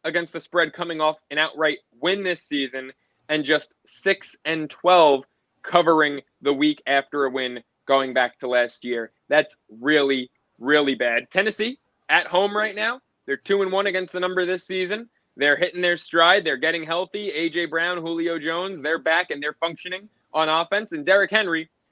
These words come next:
no other running back in the league has a game with three rushing touchdowns this season.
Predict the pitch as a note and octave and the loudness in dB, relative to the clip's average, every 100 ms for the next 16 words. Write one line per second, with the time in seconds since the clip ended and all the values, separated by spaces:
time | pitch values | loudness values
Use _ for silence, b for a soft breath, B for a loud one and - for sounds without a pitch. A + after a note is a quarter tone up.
0 | _ D3+ A3 A3+ G#3+ G#3+ G#3 G3 F#3+ - | _ 2 4 4 2 -2 -2 -2 -2 -4
1 | F#3 F3+ E3+ F3+ A3 F3 D3+ D#3+ D3+ D3 | -8 -4 -2 -4 -4 -6 -4 -4 -4 -6
2 | D3+ D3 C#3+ _ - D#3+ - _ - D3 | -6 -8 -12 _ -6 -6 -6 _ -10 2
3 | F3 F3+ - D#3 D#3+ F3 D#3+ D#3+ D#3+ F3 | 4 4 -2 2 2 0 -2 -2 0 -2
4 | F3 D#3+ F3+ - F#3+ F#3 G3+ | -2 -2 -8 -4 -6 -6 -10